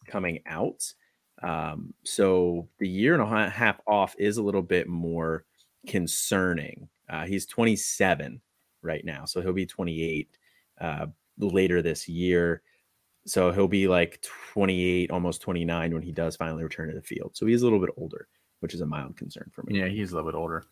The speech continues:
Speaker 2: I remember that when he came out of college, but I really liked him coming out of college. He was my wide
Speaker 1: Mm-hmm.
Speaker 2: receiver one in the class. I've always been a big
Speaker 1: Yeah.
Speaker 2: Calvin Ridley guy.
Speaker 1: Yeah, I had,
Speaker 2: Expand,
Speaker 1: um,
Speaker 2: if you will.
Speaker 1: Ridley and then Moore, D J Moore.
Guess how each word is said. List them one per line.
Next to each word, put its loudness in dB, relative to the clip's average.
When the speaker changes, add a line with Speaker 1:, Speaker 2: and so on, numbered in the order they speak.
Speaker 2:
I -8
remember -2
that 0
when -4
he -6
came -4
out -2
of -8
college, -2
but -4
I 8
really 4
liked 0
him -6
coming -6
out -2
of -8
college. 2
He 8
was 8
my 6
wide 6
Speaker 1:
Mm-hmm. 0
Speaker 2:
receiver -2
one -4
in -8
the -8
class. -8
I've 0
always 2
been -2
a -4
big 0
Speaker 1:
Yeah. -6
Speaker 2:
Calvin -6
Ridley -6
guy. -4
Speaker 1:
Yeah, 12
I 10
had, 10
Speaker 2:
Expand, 8
Speaker 1:
um, 2
Speaker 2:
if -10
you -2
will. 6
Speaker 1:
Ridley 10
and 4
then 0
Moore, -6
D -4
J -4
Moore. -10